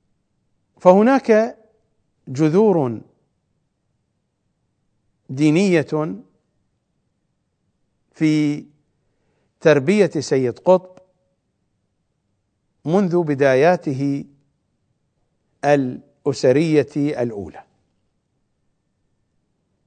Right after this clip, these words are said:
ولكن السؤال هنا، هل كان سيد قطب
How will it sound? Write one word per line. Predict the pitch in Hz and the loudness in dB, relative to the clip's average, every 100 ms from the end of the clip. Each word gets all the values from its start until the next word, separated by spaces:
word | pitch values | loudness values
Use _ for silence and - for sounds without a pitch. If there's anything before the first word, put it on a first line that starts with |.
| _ _ - | _ _ 0
ولكن | 139 160 175 156 131 113 - _ _ _ _ _ _ | 4 4 2 -2 -6 -6 -16 _ _ _ _ _ _
السؤال | - - 131 147 143 | -12 -4 2 4 2
هنا، | 127 123 107 - _ _ _ _ _ - | 0 -6 -8 -14 _ _ _ _ _ -2
هل | 165 185 | 0 0
كان | 226 233 214 143 107 - _ _ _ _ _ _ _ _ _ _ - | 2 4 4 0 -6 -12 _ _ _ _ _ _ _ _ _ _ -6
سيد | - 151 139 - | 0 2 2 0
قطب | 180 185 - | 2 2 2